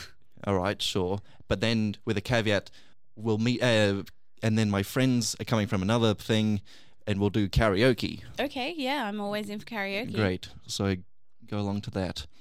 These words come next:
Speaker 1: And in the t-, the, the to and fro between, uh, the back and forth between this was always like, she would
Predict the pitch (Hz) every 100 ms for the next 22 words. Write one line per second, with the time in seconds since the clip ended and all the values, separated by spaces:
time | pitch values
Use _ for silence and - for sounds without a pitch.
0 | - - - 120 113 113 113 113 - -
1 | - 123 123 123 123 113 123 135 139 -
2 | 135 104 - 104 104 104 - 104 101 92
3 | 101 95 98 - - - - - - 123
4 | 151 127 110 120 113 104 127 120 101 -
5 | 110 104 110 107 110 98 - - - -
6 | - - - - - - - 113 110 104
7 | 101